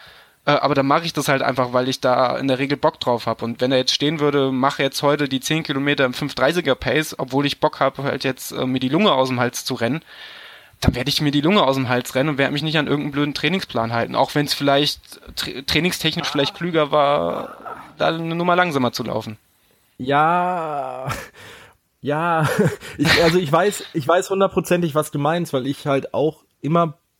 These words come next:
Speaker 2: Bock habe, schnell zu laufen im Bereich meiner Möglichkeiten. Aber ich hab mich jetzt, äh, seit so, ich, ich schätze mich jetzt mal zweieinhalb, drei Monate, ähm, ich hatte jetzt von Garmin die Forerunner neunhundertfünfunddreißig, äh, zum Testen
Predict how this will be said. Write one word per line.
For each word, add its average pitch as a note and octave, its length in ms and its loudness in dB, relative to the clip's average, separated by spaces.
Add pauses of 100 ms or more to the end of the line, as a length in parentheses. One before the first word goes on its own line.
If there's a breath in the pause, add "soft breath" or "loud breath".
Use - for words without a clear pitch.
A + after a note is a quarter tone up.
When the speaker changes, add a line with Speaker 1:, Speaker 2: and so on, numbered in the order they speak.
(200)
Speaker 2:
Bock - 300 0
habe, D3+ 240 2
schnell D3 360 0
zu - 120 -4
laufen D#3 360 2
im C3 100 -2
Bereich B2+ 360 0
meiner C3 240 2
Möglichkeiten. B2+ 800 0 (600 loud breath)
Aber E3+ 540 4
ich C3 160 -4
hab D3+ 140 0
mich D#3 140 -2
jetzt, C#3+ 300 -2
äh, B2 380 2 (440)
seit B2 540 2
so, C3+ 760 0 (520 soft breath)
ich, B2 260 -6
ich - 140 -2
schätze F3+ 320 0
mich F#3 100 0
jetzt E3+ 160 -2
mal D3+ 140 2
zweieinhalb, E3 640 0 (380)
drei B2+ 300 2
Monate, F3 840 0 (120)
ähm, B2+ 300 2
ich B2 120 -4
hatte C#3 180 2
jetzt C#3 160 0
von B2 160 0
Garmin C#3+ 440 4
die B2+ 100 0
Forerunner D3+ 500 2
neunhundertfünfunddreißig, C3 1300 0
äh, B2+ 120 -2
zum B2 220 -6
Testen D#3+ 560 -2